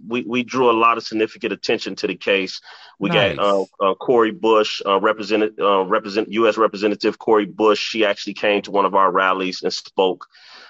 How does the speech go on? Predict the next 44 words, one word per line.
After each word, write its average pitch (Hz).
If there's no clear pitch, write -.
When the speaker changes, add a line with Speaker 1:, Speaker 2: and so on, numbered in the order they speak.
Speaker 1:
um, 90
um, 85
in, 92
in, 95
in, 101
in, 104
in, 101
in 110
Missouri. 90
Um, 90
we've 92
been 92
to 87
Saint 104
Louis, 98
we've 92
been 92
to 87
Kansas 98
City, 92
and 87
like 92
I 98
said, -
Speaker 2:
Okay. 90
Speaker 1:
we 90
may 90
travel 95
down 92
there 90
next 90
week 92
just -
to 90
give 90
them 90
one 90
of 85
our 90
National 87
Organization 90
of 87
Exoneree 87
shirts. -